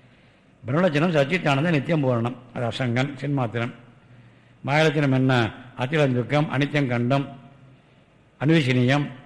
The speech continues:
இதெல்லாம் மாயலட்சணம், நிலை இல்லாதது, இப்படியெல்லாம்.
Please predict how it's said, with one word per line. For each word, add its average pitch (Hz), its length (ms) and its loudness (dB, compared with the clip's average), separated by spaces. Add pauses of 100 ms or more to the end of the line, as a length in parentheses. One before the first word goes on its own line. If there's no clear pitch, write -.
இதெல்லாம் 143 320 0
மாயலட்சணம், 117 500 -4 (1600)
நிலை 147 260 6
இல்லாதது, 120 460 4 (380)
இப்படியெல்லாம். 104 440 -8